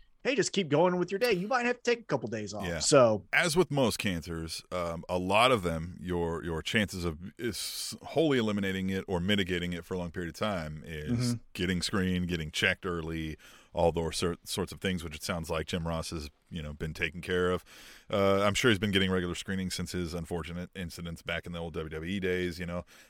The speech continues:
Speaker 2: Um, but yeah, I mean, props up to Jim Ross. Look, we,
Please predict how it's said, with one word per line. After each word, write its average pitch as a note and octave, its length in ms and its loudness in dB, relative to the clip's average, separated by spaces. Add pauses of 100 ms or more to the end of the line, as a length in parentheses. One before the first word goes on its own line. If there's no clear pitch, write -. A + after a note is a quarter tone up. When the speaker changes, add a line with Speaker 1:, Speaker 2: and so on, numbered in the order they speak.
(100)
Speaker 2:
Um, D#2+ 520 -4 (260)
but F2+ 320 2
yeah, D#3 240 6 (260)
I F#2+ 120 -4
mean, F2+ 500 -4 (480)
props F#2+ 240 -4
up G2 80 -2
to G2+ 60 -8
Jim A2+ 240 2
Ross. B2 320 4
Look, A2+ 140 0
we, A2+ 180 2